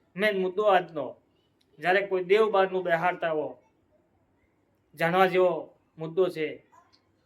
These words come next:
જ્યારે કોઈ બહારનું દેવ બેસાડતા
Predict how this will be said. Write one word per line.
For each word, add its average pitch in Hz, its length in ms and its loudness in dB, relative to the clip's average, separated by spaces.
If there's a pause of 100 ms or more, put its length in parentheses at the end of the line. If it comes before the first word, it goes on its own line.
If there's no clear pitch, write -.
(760)
જ્યારે 220 200 8 (180)
કોઈ 294 260 6
બહારનું 233 340 2 (200)
દેવ 254 120 4 (120)
બેસાડતા 208 560 2